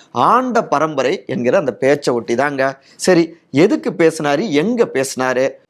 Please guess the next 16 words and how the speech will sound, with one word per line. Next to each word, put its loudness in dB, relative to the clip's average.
மதுரை 2
முக்குளத்தூர் 0
இலவச 0
கல்வி 0
மற்றும் -2
அறக்கட்டளை -2
சார்பாக -2
கடந்த -2
இரண்டு 0
ஆண்டுகள்ல 0
அங்க 0
பயின்று 0
அரசு 0
பணிக்கு -4
தேர்வாகி 2
இருக்கிற -2